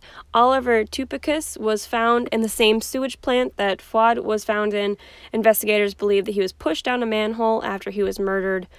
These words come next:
Oliver had run away from home before he was found deceased. On June twenty-first,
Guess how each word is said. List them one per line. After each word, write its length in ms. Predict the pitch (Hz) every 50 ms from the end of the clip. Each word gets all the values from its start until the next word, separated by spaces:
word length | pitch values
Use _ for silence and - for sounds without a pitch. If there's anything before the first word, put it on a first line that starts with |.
| - - - - - - -
Oliver 400 | 208 208 208 214 196 214 214 214
had 280 | 208 208 202 190 180
run 260 | 196 196 202 202 202 196
away 200 | 196 196 190 190
from 140 | 190 202
home 280 | 196 202 196 190 190 185
before 320 | 185 185 - - 190 190
he 160 | 180 175 190 185
was 160 | 185 180 -
found 340 | - 175 175 175 175 175 180
deceased. 680 | - - - - - - - - - - - - - _ _ - - - - - - -
On 180 | - 214 220 220
June 400 | 190 190 214 240 240 254 269 269
twenty-first, 720 | - - 247 220 214 - - 226 226 220 226 220 - -